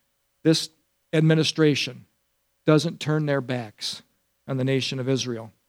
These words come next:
Next thing that happens is the resurrection of the Old Testament saints. That's Daniel chapter twelve, verse two. This is the fourth thing.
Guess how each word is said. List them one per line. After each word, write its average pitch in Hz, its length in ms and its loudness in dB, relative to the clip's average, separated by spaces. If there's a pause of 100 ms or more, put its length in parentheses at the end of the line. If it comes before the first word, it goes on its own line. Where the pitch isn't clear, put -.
(260)
Next 214 220 4
thing 202 180 6
that 180 120 8
happens 160 420 4
is 143 140 2
the 139 160 2 (200)
resurrection 170 720 6
of 139 80 2
the 160 120 0
Old 175 280 4
Testament 151 500 0
saints. 139 300 0
That's 143 240 0 (120)
Daniel 165 360 6
chapter 147 380 2
twelve, 143 440 2
verse 139 260 2
two. 139 240 2
This 131 160 -2
is 131 60 -12
the 131 80 -4
fourth 156 380 2
thing. 131 260 -2